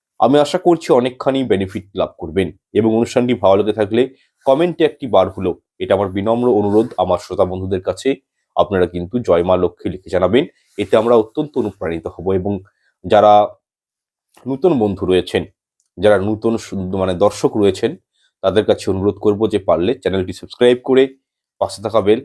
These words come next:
আইকনটি on করে রাখবেন এরকমই সব ধার্মিক সংক্রান্ত ভিডিও দেখার জন্য। এবং যতটা পারবেন আত্মীয় পরিজন বন্ধু বান্ধবীদের সাথে পারলে একটু অনুষ্ঠানটি শেয়ার করে দেবেন। দেখুন আপনারা নিশ্চয়ই জানেন,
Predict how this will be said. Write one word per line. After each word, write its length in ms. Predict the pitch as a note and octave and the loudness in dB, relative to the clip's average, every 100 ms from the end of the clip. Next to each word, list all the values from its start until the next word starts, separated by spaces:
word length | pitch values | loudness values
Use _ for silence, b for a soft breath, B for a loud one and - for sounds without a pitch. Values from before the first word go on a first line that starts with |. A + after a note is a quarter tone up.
| _ | _
আইকনটি 420 | F#2 F2 G#2+ G#2+ G#2+ | -8 -2 0 0 0
on 120 | G2+ | -2
করে 200 | G2+ G#2+ | 2 4
রাখবেন 360 | G#2 G2 A2 A#2 - | 4 2 -2 -2 -4
এরকমই 380 | F2 F2 F#2+ G2+ | -6 -6 -6 -8
সব 220 | - A#2+ B2 _ _ _ - | -2 -2 -2 _ _ _ -10
ধার্মিক 320 | F#2 G#2 B2 | -2 0 -2
সংক্রান্ত 380 | - B2+ B2 A#2+ G#2+ | -4 -2 0 0 -2
ভিডিও 340 | F#2+ E2+ F#2 | -6 -2 0
দেখার 300 | E2+ - F2+ | -2 -4 -8
জন্য। 240 | - F#2 G#2 C#3+ _ _ _ _ | -4 -2 -2 -2 _ _ _ _
এবং 240 | - G#2 G2+ | -2 -2 -2
যতটা 260 | F#2+ - | -4 -2
পারবেন 380 | B2+ A#2 A2+ C3 | 0 0 2 -2
আত্মীয় 420 | - G2+ - A2 G#2+ | 0 -4 -4 -4 -4
পরিজন 420 | - F#2 F2+ B2+ A2+ | -2 -6 -4 -6 -6
বন্ধু 280 | F2+ F2+ F#2 | -8 -6 -2
বান্ধবীদের 460 | F2 E2 F2+ F2+ | -2 -2 -8 -6
সাথে 280 | F#2 F#2+ D3+ E3+ b b b | -6 -4 -2 -4 b b b
পারলে 200 | G#2 F#2+ G2+ | 0 2 0
একটু 220 | - D#3+ | -4 -10
অনুষ্ঠানটি 500 | E3+ G2 F#2 F#2+ F#2 | -8 -8 -8 -8 -10
শেয়ার 300 | D#3+ - F#2 | -10 -2 -2
করে 200 | E2+ F2 | -2 -8
দেবেন। 260 | D#2 F#2 F2+ - _ _ B B G#2 | -2 0 -2 -4 _ _ B B 0
দেখুন 360 | D3 F3 C3+ D#3 _ | 0 2 -2 -4 _
আপনারা 320 | G#2 G#2+ A#2+ B2+ | -2 0 2 2
নিশ্চয়ই 360 | G#2+ - C#3 | 0 -2 0
জানেন, 280 | C3+ A2+ G#2 | 4 4 2